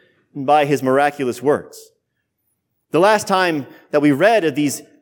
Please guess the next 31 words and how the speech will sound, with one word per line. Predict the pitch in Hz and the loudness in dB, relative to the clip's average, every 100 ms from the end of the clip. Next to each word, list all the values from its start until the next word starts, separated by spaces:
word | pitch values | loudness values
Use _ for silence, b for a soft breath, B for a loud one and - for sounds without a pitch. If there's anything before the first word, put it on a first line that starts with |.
| _ - | _ -2
teachers | 233 226 196 165 | -2 2 2 2
of | - 147 | 0 0
the | 143 | 0
law | 127 196 180 127 | 4 4 4 2
who | 123 139 | 0 0
had | 127 | 0
come | 190 202 160 | 0 -2 -2
from | 143 | -6
Jerusalem, | 135 131 190 269 135 98 95 151 - _ _ _ _ _ _ _ | -2 0 0 0 -2 -4 -4 -12 -20 _ _ _ _ _ _ _
it | 139 | -2
was | 139 | -2
to | 143 | -2
challenge | - 202 220 196 131 | -2 0 0 -2 -4
Jesus. | 101 123 85 82 - - _ _ _ _ _ | -6 -4 -6 -10 -18 -20 _ _ _ _ _
It | 123 | -4
was | 139 | -2
at | |
the | 139 143 | 0 0
end | 180 151 | 0 0
of | 123 | -2
chapter | 151 151 147 120 - B B | -2 -4 -4 -8 -8 B B
three | _ 160 202 165 | _ 0 2 4
when | 143 | 2
they | 147 143 | 2 2
accused | 139 214 233 196 | 0 0 2 2
Jesus | - 196 151 135 - - B B B | 2 2 2 0 -2 -10 B B B
of | 139 127 | -4 0
being | 190 180 139 | 0 2 0
possessed | 147 123 185 - - | -2 0 0 0 -4
by | 135 | -4
Satan, | - 170 175 - - | 0 -2 -2 -6 -20